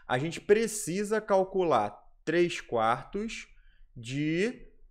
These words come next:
três mil e quinhentos. Então não tem problema. Basta você pegar a fração e multiplicar pelo valor.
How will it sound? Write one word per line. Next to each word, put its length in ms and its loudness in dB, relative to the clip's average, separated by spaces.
três 360 4
mil 280 -2
e 60 -4
quinhentos. 720 -4
Então 240 -2
não 180 -4
tem 180 0
problema. 540 0
Basta 420 4
você 220 -2
pegar 520 0
a 160 2
fração 760 0
e 240 6
multiplicar 840 0
pelo 260 4
valor. 640 0